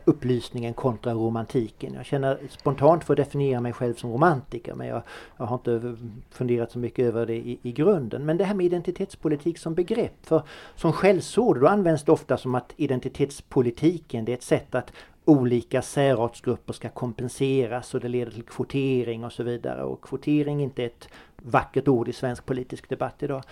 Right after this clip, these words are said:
Men jag har sett andra definitioner av identitetspolitik som mer tar utgångspunkt i att identitetspolitik, det är ett verktyg, ett redskap för att identifiera orättvisor i samhället.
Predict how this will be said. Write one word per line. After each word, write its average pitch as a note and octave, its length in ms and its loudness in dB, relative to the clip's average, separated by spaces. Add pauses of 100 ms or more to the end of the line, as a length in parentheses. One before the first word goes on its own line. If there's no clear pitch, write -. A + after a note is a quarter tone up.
(220)
Men D3+ 120 4
jag C#3+ 60 8
har C#3+ 60 4
sett F3+ 180 2
andra D3+ 340 4
definitioner G#3 680 4
av C3 160 2
identitetspolitik B2+ 1120 -2
som C#3+ 300 -2
mer D3+ 480 -2 (140)
tar G3 220 4
utgångspunkt C3+ 680 -2
i C3 60 2
att B2+ 160 -2 (340)
identitetspolitik, C#3+ 1200 -2
det A#2 140 -4
är - 20 -8
ett - 200 -14
verktyg, D#3+ 760 2
ett B2 120 -6
redskap D#3 800 0
för - 120 -4
att A#2+ 140 -4
identifiera B2 800 -2
orättvisor D#3 760 -4
i G#3 40 -4
samhället. C3 500 -4